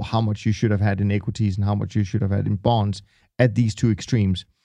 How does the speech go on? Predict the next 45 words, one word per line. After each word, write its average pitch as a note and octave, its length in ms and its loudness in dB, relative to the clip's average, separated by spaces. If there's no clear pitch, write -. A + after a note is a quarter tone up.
And C#3+ 120 4
then A3+ 100 2
I G#3 80 2
followed B2+ 380 2
up A#2 160 -2
by A#2 80 2
saying, A#2 260 0
"Okay, E3+ 240 0
well, B2+ 160 0
let's C3+ 220 -4
look C3 120 0
at A#2+ 100 0
the B2 120 2
other F3+ 220 0
big G#2+ 180 2
crisis G#2 400 -2
we've G2 220 0
had G2+ 180 -2
in G2+ 140 -2
the F#2 80 -4
last F#2+ 180 -4
twenty G#2 220 0
years, G2+ 320 0
which B2 200 4
is A#2 100 4
from A2 240 2
November A2 440 4
oh G#2+ 120 2
seven, C3 600 2
uh, G2+ 260 -8
where G#2+ 160 4
you G#2 160 6
could G#2 160 2
have, G2+ 320 0
uh, G2 160 2
put G#2+ 220 2
your, G2+ 200 2
started, G#2 500 0
you G#2 200 0
know, G2 140 2
investing G#2+ 600 0
just C3 260 -2
before G#2+ 300 -2
the G#2 100 -2
crisis, G#2 540 -2